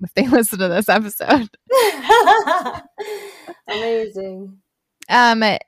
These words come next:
Speaker 1: the very last thing I kinda wanna talk about with you before we dive into, like, a little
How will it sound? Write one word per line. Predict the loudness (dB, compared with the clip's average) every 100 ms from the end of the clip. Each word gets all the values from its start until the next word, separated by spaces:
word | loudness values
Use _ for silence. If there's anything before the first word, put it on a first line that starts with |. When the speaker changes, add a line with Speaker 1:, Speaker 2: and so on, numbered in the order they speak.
| _
Speaker 1:
the | -4 0 2
very | 0 0 0
last | 0 2 2 0 -8 -4
thing | -2 -2
I | -2
kinda | -2 0
wanna | 0 -2
talk | -4 -4
about | -4 -4 -2
with | -6 -4
you | -4 -4
before | -4 -8 -4 -2 -2
we | -2
dive | -4 -4 -4
into, | -4 -6 -6
like, | -6 -6 -6
a | -8
little | -6 -6 -6 -6 -8